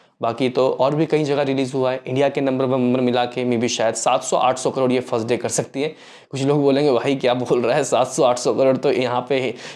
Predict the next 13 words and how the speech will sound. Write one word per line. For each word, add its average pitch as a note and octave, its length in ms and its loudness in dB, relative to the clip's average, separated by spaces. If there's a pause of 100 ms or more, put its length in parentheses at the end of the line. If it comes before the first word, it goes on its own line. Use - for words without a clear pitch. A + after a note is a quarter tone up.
(120)
हिंदी C#3+ 200 0
मूवी D3+ 220 2
लाइफ C3 300 2
टाइम D3 120 0
में C#3+ 120 2
भी C3+ 100 2
नहीं B2+ 140 0
करती A#2+ 260 0
या B2 100 4
फिर B2+ 180 0
इंडिया A#2 240 2
की A2+ 100 -2
मूवी।" G2+ 260 -2